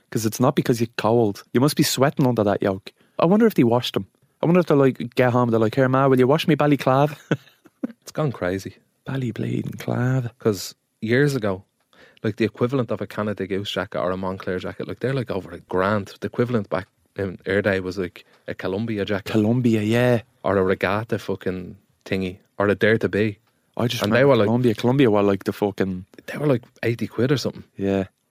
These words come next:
Speaker 2: Which was a lot then.
Speaker 1: It was a lot
Speaker 2: Like,
Speaker 1: then,
Speaker 2: I
Speaker 1: yeah.
Speaker 2: couldn't get eighty quid for one of them until I said, "I want it now." And then she'd say, "Okay."
Speaker 1: I got one for Christmas. I remember one Christmas I got a Columbia jacket,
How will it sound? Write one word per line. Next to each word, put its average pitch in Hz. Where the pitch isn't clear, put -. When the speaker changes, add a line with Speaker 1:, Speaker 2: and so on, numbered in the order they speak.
Speaker 2:
Which -
was 101
a 104
lot 95
then. 92
Speaker 1:
It 87
was 101
a 104
lot 107
Speaker 2:
Like, 104
Speaker 1:
then, 95
Speaker 2:
I -
Speaker 1:
yeah. 110
Speaker 2:
couldn't 101
get 95
eighty 104
quid 98
for 92
one 90
of 87
them 87
until 92
I 90
said, 87
"I 90
want 95
it -
now." 95
And 95
then 90
she'd 87
say, 87
"Okay." 104
Speaker 1:
I 120
got 147
one 131
for 104
Christmas. -
I 110
remember 117
one 104
Christmas 110
I 101
got 98
a 95
Columbia 104
jacket, 101